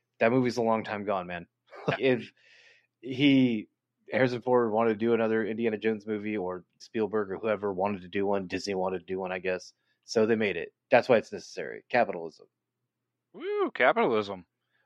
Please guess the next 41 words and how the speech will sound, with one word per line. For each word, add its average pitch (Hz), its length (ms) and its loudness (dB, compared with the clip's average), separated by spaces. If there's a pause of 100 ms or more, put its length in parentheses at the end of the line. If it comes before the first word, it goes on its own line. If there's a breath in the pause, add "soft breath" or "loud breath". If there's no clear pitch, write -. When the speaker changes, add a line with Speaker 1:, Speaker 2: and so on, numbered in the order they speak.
Speaker 1:
But 156 80 4
yeah, 165 60 12
every, 160 340 6
I 143 80 -2
don't 123 100 0
know, 101 120 0
people 135 320 2
are 123 40 4
like, 123 100 0 (100)
"Oh, 180 220 2
it's, 170 160 -4
it's - 180 0
long." 117 500 4
I'm 117 80 -2
like, 135 120 0
"It's 135 100 -18
not 233 160 0
that 104 200 6
long 98 340 -2
compared 101 340 -4
to 107 100 -4
other 107 200 -2
Indiana 104 280 -2
Jones 98 300 -6
movies. 85 360 -12
They're 113 240 2
longer 107 520 -2
movies." 92 520 -6 (400 soft breath)
And 120 160 2
it's 120 80 -2
like, 131 160 2
"Oh, 220 120 0
it's 226 100 -4
full 202 220 2
of 180 80 -4
unnecessary 156 800 0
stuff." 131 420 0
And 127 80 0
I'm 131 100 -2
like, 123 200 -2
"Again, 113 520 -4